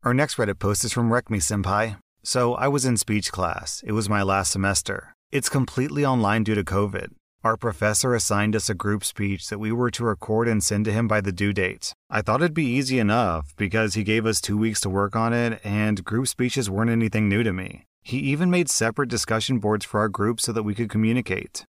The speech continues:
This project was worth thirty percent of our grades, so failing this project meant that you would pretty much fail the course. I wanted to get it done early so that we wouldn't have to worry about it, so I immediately post a message to everyone in the group asking when they were free to do a Zoom meeting to discuss the project.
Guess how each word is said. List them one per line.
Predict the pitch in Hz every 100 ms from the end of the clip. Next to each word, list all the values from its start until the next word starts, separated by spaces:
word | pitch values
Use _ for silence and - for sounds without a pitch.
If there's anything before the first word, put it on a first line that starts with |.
| -
This | 104 185
project | - 107 113 120 156
was | 160 127
worth | 143 156
thirty | - 120 143
percent | 135 120 123
of | 123 113
our | 117
grades, | 98 104 120 95 - 101 -
so | - 104 107 110
failing | 101 98 104 127
this | 123 120
project | - 98 110 117 123 113
meant | 117 117
that | 131
you | 120
would | 120 110
pretty | - 120 120
much | 110 110
fail | 110 110
the | 101
course. | - 107 110 - - - _
I | - 139
wanted | 110 120 170
to | 165
get | 156
it | 156
done | 131 139
early | 135 104 135
so | 120 117
that | 120
we | 120
wouldn't | 104 117 123
have | 120
to | 110
worry | 95 107 120
about | - 92 90
it, | 53 60
so | - - 104 107 107
I | 104
immediately | 113 107 104 110 131 127
post | 113 110 113 117
a |
message | 101 104 120 107
to | 113
everyone | 107 110 113 113
in |
the | 110
group | 90 98 107 110
asking | 104 101 - 123
when | 107 117
they | 123
were | 120
free | - 107 113
to | 110
do | 113
a | 113
Zoom | 92 107 110
meeting | 104 110 113
to |
discuss | 104 101 - 107
the | -
project. | 104 98 101 95 95 - -